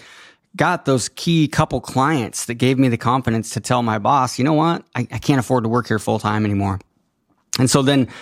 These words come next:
she actually was like, "Well, how about if we just pay you as a consultant and you don't work here anymore?" And I'm like, "Okay, yeah." But the point is, it was because I did the work.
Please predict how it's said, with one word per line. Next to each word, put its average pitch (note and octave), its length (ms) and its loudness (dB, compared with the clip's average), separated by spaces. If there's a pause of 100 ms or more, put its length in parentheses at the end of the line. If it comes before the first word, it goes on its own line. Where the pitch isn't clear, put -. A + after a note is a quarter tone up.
(240)
she - 220 0
actually A2 280 -2
was A2 80 -2
like, A2 180 0
"Well, G#3 280 2
how G3 160 -2
about C#4 140 4
if - 100 -6
we A3+ 80 0
just D4 160 -4
pay - 120 2
you A#3+ 140 2
as F#3 80 2
a D#3+ 60 -4
consultant - 560 -2 (100)
and C#3 140 4
you C#3+ 80 4
don't D#3+ 260 2 (140)
work - 160 -4
here B2 100 0
anymore?" G#2+ 200 0
And G2 100 -2
I'm G2 60 -2
like, F#2+ 120 -8 (140)
"Okay, E3+ 400 -4 (120)
yeah." E3 300 -4 (180)
But E3 120 0
the D#3 60 -2
point G#3+ 340 4
is, F3+ 240 2
it F3 40 0
was C#3+ 140 0
because F3 360 0
I D#3 120 2
did C#3+ 220 0
the C3 80 0
work. A#2 460 -2